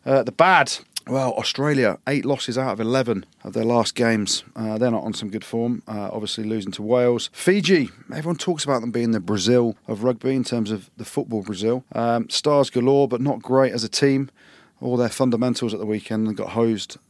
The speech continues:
up front in the line out and scrum, as Big Jim talked about earlier. Sean O'Brien, that's bad as well, broke his arm at the weekend,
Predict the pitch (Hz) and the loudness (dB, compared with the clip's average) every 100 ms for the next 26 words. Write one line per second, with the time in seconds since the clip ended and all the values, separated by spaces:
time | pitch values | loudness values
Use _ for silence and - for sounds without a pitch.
0 | _ 110 - - 117 104 107 107 - 113 | _ -10 -8 -4 -4 -2 -2 -4 -4 -2
1 | 113 110 110 - - - 123 120 - - | 0 0 -4 -6 -8 0 0 0 -4 -10
2 | 104 - 110 - 117 107 117 - 113 92 | -14 -8 -8 -4 -4 -4 -6 -6 -6 -2
3 | 120 123 127 120 - - 180 175 170 175 | 0 2 2 0 -2 0 4 6 6 6
4 | 180 185 - - - _ _ - 123 - | 6 4 -2 -18 -20 _ _ -14 -14 -6
5 | 135 139 120 135 135 143 143 143 135 143 | -4 -2 0 2 2 2 2 2 4 4
6 | 139 131 139 135 147 139 135 | 4 2 0 2 4 4 2